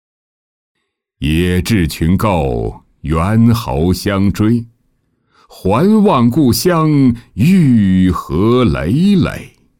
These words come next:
高山有崖，林木有枝。忧来无方，人莫知之。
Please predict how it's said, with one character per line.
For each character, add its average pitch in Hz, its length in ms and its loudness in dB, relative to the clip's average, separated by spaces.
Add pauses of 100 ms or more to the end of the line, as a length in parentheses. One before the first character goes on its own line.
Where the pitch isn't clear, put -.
(840)
高 87 360 0
山 85 300 -2
有 69 240 -4
崖， 73 560 -4 (360)
林 82 280 0
木 117 440 0
有 58 460 -10
枝。 107 340 -4 (760)
忧 208 400 2
来 120 240 0
无 123 300 0
方， 151 560 0 (220)
人 85 300 -2
莫 151 720 2 (100)
知 180 580 2
之。 80 380 -6